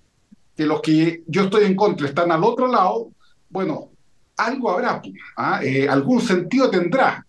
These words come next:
Eh, si la gente en, en los números gruesos no se equivoca tanto. Entonces, eh, a, a todas esas personas, más que, eh, que uno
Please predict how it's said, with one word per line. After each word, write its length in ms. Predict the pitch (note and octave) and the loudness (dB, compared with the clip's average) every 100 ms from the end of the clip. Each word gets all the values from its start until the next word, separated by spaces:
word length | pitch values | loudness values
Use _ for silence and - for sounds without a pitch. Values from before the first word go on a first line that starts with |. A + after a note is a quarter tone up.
| _ - _ - | _ -20 _ -6
Eh, 200 | C#3 C3+ | -4 -2
si 140 | F3 | -2
la 100 | C#3+ | 0
gente 600 | D#3+ G#3+ - G3+ G3 F#3+ | 0 -2 -2 -2 0 -2
en, 200 | D#3 D#3+ | -2 0
en 140 | D#3 C#3 | 0 2
los 140 | C#3 | 2
números 340 | F3+ G3+ F3+ D3+ | 2 0 0 0
gruesos 320 | G#3+ A3 E3+ | 0 0 0
no 140 | G3+ | -2
se 100 | F#3 | -2
equivoca 440 | E3 D3 A3+ A3 E3+ | -4 0 0 0 0
tanto. 400 | A3+ C3+ - G3 | 0 -2 -4 -10
Entonces, 480 | - F3+ E3 F#3 - - - - _ | -6 -4 -2 -4 -6 -10 -20 -20 _
eh, 460 | - C#3+ C#3+ C#3+ C#3+ | 0 4 4 4 2
a, 180 | C#3 C#3 | -2 -2
a 100 | C3+ | -2
todas 200 | C3 A3 | 0 2
esas 140 | A3+ - | 0 0
personas, 640 | F#3 C#3+ F#3+ G#3 G#3+ F#3+ - | -2 0 0 0 0 -4 -6
más 300 | D3+ F3+ F3+ | -2 -2 -2
que, 340 | A#3+ G#3 - | 0 0 -2
eh, 380 | - C#3+ C#3 C#3 | -2 0 0 0
que 100 | D3 | 0
uno 300 | C#3 E3 D3+ | 2 2 0